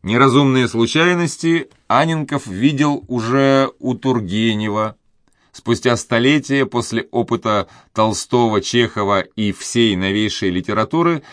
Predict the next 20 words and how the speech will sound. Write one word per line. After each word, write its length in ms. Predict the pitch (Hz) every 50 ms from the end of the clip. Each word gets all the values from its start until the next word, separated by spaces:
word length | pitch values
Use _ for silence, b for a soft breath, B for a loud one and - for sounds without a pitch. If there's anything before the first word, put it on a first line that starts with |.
| B B B B
представить 580 | - 127 117 110 - - 151 156 156 147 135 -
это 280 | - 135 131 - 143 131
трудно, 760 | 139 160 160 165 165 147 117 87 80 73 67 62 53 - _ _ _ _ _ _ _ _ -
а 280 | 90 98 104 98 - - _
детали, 800 | 92 78 73 104 127 - - 135 131 127 120 110 104 98 90 92 B B B B
не 320 | B 98 107 117 120 123 127
имеющие 560 | 123 127 127 123 120 110 - - 117 117 107
смысла, 760 | - - 127 131 160 - 170 135 - 135 104 90 80 - - _ _ _ _ _ _ _ _
если 280 | 87 95 95 95 101 107
они 300 | 107 107 110 110 104 92
не 160 | 98 110 117
указаны 680 | 120 120 110 - - 123 117 107 87 101 101 98 98
критиком 640 | - - 113 107 110 95 - 98 - 98 90 87 -
конкретно, 800 | - 104 101 95 - 104 101 98 92 80 - 80 78 76 71 - b b b b b b b b
найти 320 | - 85 90 90 - -
просто 380 | 151 - 147 151 135 - - 135
невозможно. 920 | 139 139 135 135 147 135 120 131 120 92 80 67 64 62 58 50 50 _ _ _ _ _ _ _ _ _ _ _ _ _ _ _ _ _ _ _ _ _ _ b b b b b
Через 280 | b 95 87 98 95 85
десять 360 | 110 143 143 139 131 - -
лет 380 | 87 87 95 110 117 - -